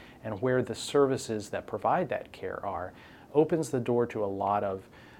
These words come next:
opportunity to make sure that those services are available to the populations that need them and that there's not a duplication of effort or a, uh,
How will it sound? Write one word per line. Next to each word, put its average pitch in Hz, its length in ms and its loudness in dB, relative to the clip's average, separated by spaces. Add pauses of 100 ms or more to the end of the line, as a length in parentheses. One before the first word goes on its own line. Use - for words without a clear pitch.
(560)
opportunity 139 760 -4
to 127 140 -8
make 127 300 0
sure 139 340 4
that 117 320 0
those 123 400 2
services 113 1000 -2 (220)
are 101 140 2
available 107 720 0 (100)
to 104 460 -4 (380)
the - 80 -10
populations 101 800 -6
that 95 220 -6
need 147 260 0
them 135 240 0
and 120 240 -4
that 117 180 -4
there's 117 440 -2 (240)
not 131 360 2
a 113 80 -2
duplication 120 720 -2
of 104 160 -6
effort 113 460 2
or 92 340 -2
a, 92 340 -6
uh, 90 200 -8